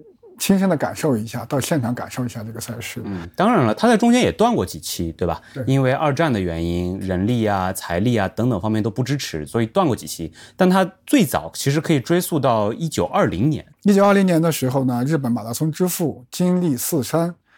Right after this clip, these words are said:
Speaker 1: 啊，他集合了几个同好，啊，为了在日本能够培养出一些这个长跑的选手，所以就推动开展了这个赛事。
Speaker 2: 嗯。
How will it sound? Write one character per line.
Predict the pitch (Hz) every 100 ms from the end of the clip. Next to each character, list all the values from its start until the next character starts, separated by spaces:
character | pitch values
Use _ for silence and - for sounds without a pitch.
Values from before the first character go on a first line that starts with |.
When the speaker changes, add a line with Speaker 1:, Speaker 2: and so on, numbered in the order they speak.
| - - - -
Speaker 1:
啊， | 113
他 | - 160 156 156 160 - - -
集 | 147
合 | 143
了 | 147
几 | 131 110
个 | 127
同 | - 113
好， | 127 196 - _ _ _ -
啊， | - 113
为 | 151
了 | 139
在 | 151
日 | 160 180
本 | 123 104
能 | 120
够 | 127
培 | -
养 | 135 110
出 | 110 131
一 | 127
些 | 117 117 123
这 | 120 113
个 | 117 - -
长 | - 165
跑 | 110
的 | 92
选 | - 107
手， | 165 - - _ - - -
所 | 131
以 |
就 | 127
推 | 120 170 165
动 | 139 123 - - _ -
开 | - 160
展 | 135
了 | 98
这 | 107 110
个 | 107
赛 | 104 131 101
事。 | - 123 - _
Speaker 2:
嗯。 | -